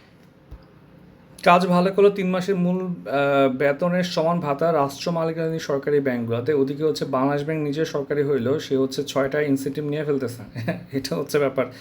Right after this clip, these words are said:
যে আপনার স-, স্টেট ওন গভর্নমেন্ট ব্যাংকগুলোকে নিয়ে যত কড়াকড়ি করতেছে, ওদিকে বাংলাদেশ ব্যাংক নিজেরা হচ্ছে সবার আগে সবচেয়ে বেশি নিয়ে ফেলতেছে। তার সেই ব্যাপারে কোনো ধরনের নীতিমালা নাই। ঠিক আছে, নীতিমালা করলে নিজের জন্য করা উচিত, ঠিক না?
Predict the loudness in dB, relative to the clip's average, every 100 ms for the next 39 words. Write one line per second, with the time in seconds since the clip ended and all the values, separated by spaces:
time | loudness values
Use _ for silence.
0 | -18 -18 -18 -6 0 2 2 2 2 2
1 | -2 -4 -2 -6 -2 -4 0 0 2 0
2 | 0 -2 -4 -2 -2 -2 -4 -2 0 0
3 | 2 0 2 2 0 0 -2 -4 -2 0
4 | 2 0 0 -2 -2 0 2 2 2 0
5 | -4 0 2 2 0 -6 0 0 2 0
6 | -2 -8 -12 -12 -14 -10 -4 -4 0 0
7 | 2 0 0 -2 -2 2 4 2 0 -4
8 | -6 -8 -14 -20 -20 -20 -20 -8 -4 0
9 | 0 2 2 2 2 2 4 2 0 -2
10 | -4 0 0 0 -2 -4 -4 -4 -2 -4